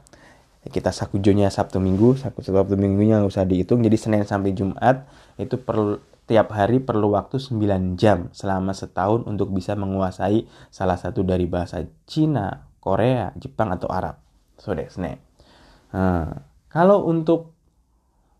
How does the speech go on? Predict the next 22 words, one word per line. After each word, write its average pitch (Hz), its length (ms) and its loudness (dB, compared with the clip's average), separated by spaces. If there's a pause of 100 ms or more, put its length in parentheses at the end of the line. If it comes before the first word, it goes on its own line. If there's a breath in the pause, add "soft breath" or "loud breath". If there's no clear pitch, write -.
(120)
sembilan 95 640 2
jam 123 240 -2
sehari, 95 720 -6 (400)
mungkin 107 400 -2
nggak? - 240 -10
Nggak 98 160 0
mungkin 123 320 2
lah 90 160 -4
belajar 98 320 -2
sembilan 92 400 -4
jam 95 160 -4
sehari 101 320 -4
bahasa - 320 -6
asing. - 320 -12 (720 soft breath)
Ya 92 160 0
udah, 101 320 2 (640)
kita 104 400 0 (240)
bikin 101 320 -4
pamanya 104 720 0 (640)
berapa 98 240 -4
ya? 87 140 0 (260)
Waktu 135 800 -2